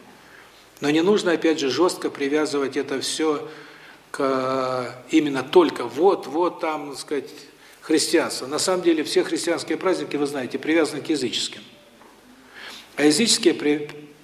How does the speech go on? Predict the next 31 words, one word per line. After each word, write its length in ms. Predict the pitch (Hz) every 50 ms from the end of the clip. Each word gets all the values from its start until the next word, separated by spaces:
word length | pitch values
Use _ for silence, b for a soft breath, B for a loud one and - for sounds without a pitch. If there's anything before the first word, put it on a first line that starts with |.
| - -
праздники 420 | - - 165 135 120 123 123 - -
привязаны 480 | - - 151 156 185 180 185 180 151
к 100 | - -
энергетике 520 | 143 139 139 135 147 151 151 156 - - 131
земли. 460 | 117 - 120 113 107 98 98 - - - - - _ _ - - - - - - - B B B B B B B B B B B B B B B B B - - - -
Ну, 160 | 135 139 151
знаете, 640 | 147 147 202 208 190 156 156 151 143 131 131 131 120
что 160 | - - 160
такое 280 | 139 135 131 156 143 135
день 180 | 135 139 131
рождения 400 | 135 135 123 127 131 123 120 113
Христа? 380 | - - 131 123 - - - - - - - - - - _ _ - - - _ _ _ _ _ -
Это 200 | - 120 160 160
день 220 | 160 202 226 208 196
равноденствия, 720 | 175 170 165 170 160 147 147 127 113 - - - 113 107 - - - - -
когда 240 | - - 127 131 127
день 300 | 131 143 160 156 135 123
и 40 | 123
ночь, 420 | 127 151 180 202 202 - - - - - - - - - - _ _ _ _ _ -
это 160 | 135 - -
праздник 360 | - - 180 180 170 175 -
всегда 400 | - - 147 143 170 180 170 151
всех 440 | - - - - - - 165 165 -
времен 280 | 156 160 165 160 151
и 40 | 151
народов 420 | 147 160 151 147 127 110 104 - -
праздновали. 440 | - 131 127 113 101 107 104 101 98 - - B B B B B B B B B B B B B B B B
Это 180 | - 139 - 147
происходит 480 | 135 - 156 151 - - 214 214 160
двадцать 280 | 127 139 170 175 - -
четвертого 480 | - - 165 165 - - 151 139 135